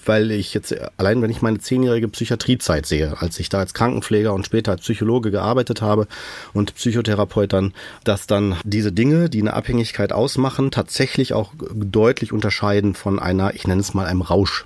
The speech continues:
ja. Also wenn man sagt, also einem Alkoholmissbrauch, das ist ja das, das Wort, was man dafür nutzt. Es ist bei der Abhängigkeit so,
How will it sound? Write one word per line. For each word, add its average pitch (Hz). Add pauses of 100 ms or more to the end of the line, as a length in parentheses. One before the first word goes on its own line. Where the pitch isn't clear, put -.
ja. 98 (360)
Also 87
wenn 95
man 98
sagt, 98
also 95
einem 95
Alkoholmissbrauch, 95 (180)
das 82
ist 82
ja 92
das, 82
das 85
Wort, 90
was 85
man 87
dafür 87
nutzt. 107 (140)
Es 98
ist 98
bei 110
der 101
Abhängigkeit 110
so, 107